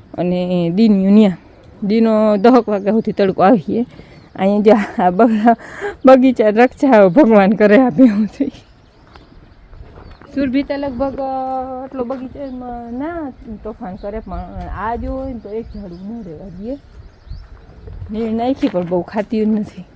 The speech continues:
અજાયણું, અજાયણું લાગે.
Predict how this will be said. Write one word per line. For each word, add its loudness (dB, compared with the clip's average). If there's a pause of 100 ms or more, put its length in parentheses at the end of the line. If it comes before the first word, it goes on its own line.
(1700)
અજાયણું, 0
અજાયણું -6
લાગે. -6